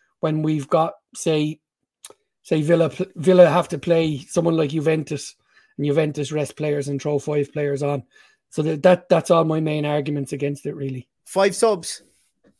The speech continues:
Speaker 1: Five subs.
Speaker 2: Sure, look.
Speaker 1: Yeah.
Speaker 2: Every other le-, every other league, ev-, every other league in Europe does it except for ourselves.
Speaker 1: So th-, that,
Speaker 2: You
Speaker 1: that
Speaker 2: know,
Speaker 1: Kieran says
Speaker 2: um,
Speaker 1: Stan Collymore said the same thing. <clears throat> I don't know whether you could hear what I was saying there, Neil. Basically, you know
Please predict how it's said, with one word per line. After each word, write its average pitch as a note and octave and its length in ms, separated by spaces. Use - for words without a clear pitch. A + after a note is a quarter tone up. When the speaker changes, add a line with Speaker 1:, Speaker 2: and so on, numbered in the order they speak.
Speaker 1:
Five D#3 240
subs. C3 200
Speaker 2:
Sure, D#2+ 160
look. F#2 260
Speaker 1:
Yeah. C#3+ 200
Speaker 2:
Every F#2 180
other F#2+ 140
le-, G#2 80
every G#2 240
other G#2 160
league, B2 220
ev-, G#2+ 120
every A2 200
other A#2+ 160
league B2+ 200
in B2 80
Europe A#2 260
does A#2 200
it A2+ 60
except G#2+ 280
for A#2 100
ourselves. G2+ 380
Speaker 1:
So D#3+ 200
th-, D#3+ 160
that, E3 200
Speaker 2:
You - 60
Speaker 1:
that E3 100
Speaker 2:
know, G2+ 200
Speaker 1:
Kieran F#3 320
says F3+ 180
Speaker 2:
um, G3+ 60
Speaker 1:
Stan F#3 200
Collymore F3 460
said F3 160
the D#3 80
same E3+ 320
thing. E3+ 320
<clears throat> - 300
I A#3+ 340
don't E3 140
know E3 80
whether D#3+ 140
you D#3 120
could C#3+ 100
hear E3+ 140
what E3 120
I D#3 40
was D3 140
saying E3 220
there, D#3 120
Neil. D3+ 300
Basically, D3+ 640
you D3+ 100
know D3 280